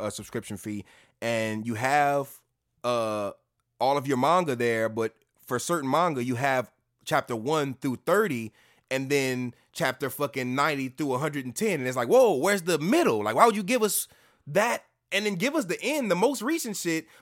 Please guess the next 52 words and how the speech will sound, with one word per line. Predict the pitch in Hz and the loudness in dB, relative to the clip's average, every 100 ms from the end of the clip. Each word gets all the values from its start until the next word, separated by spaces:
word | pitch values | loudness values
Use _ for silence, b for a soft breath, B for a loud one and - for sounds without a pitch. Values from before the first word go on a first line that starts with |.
| - | -2
But | 196 | 2
how | 247 | 2
the | |
fuck | 247 226 | 0 -4
am | |
I | 220 | -4
supposed | - - | -4 -2
to | |
know | 196 | 0
what's | 185 | 0
going | 175 190 | 0 2
on | 220 | 2
with | 208 | 0
the | |
most | 175 165 | -2 -4
recent | 160 151 139 | -4 -6 -6
shit? | 160 147 | -6 0
You, | 170 160 | 0 0
it | 165 | -4
seems | 208 | -2
like | 190 175 | -2 -2
you | |
want | 170 | -2
me | |
to | 156 | -2
read | 165 160 | -6 0
that | 180 | 0
if | 170 | 0
I'm | 156 | 0
already | 170 165 | 2 2
caught | 135 175 165 | 2 0 2
up, | 208 175 B B | 2 -2 B B
but | - | -2
how | 175 | 2
am | 185 | 2
I | 170 | 0
supposed | - 175 | -2 -4
to | 165 | -2
legit | 135 110 131 165 | -4 -2 -4 -2
catch | - 151 196 | -2 -2 0
up | 180 | -2
when | 139 | -2
you | 143 | -6
don't | 135 147 | -2 -2
give | 143 139 | -2 -2
me | |
anything | 139 127 127 | -2 -4 -6
to | |
catch | 117 131 - | -6 -6 -2
up? | 151 101 | -2 -4
It's | 117 | -6
like, | 117 110 | -4 -4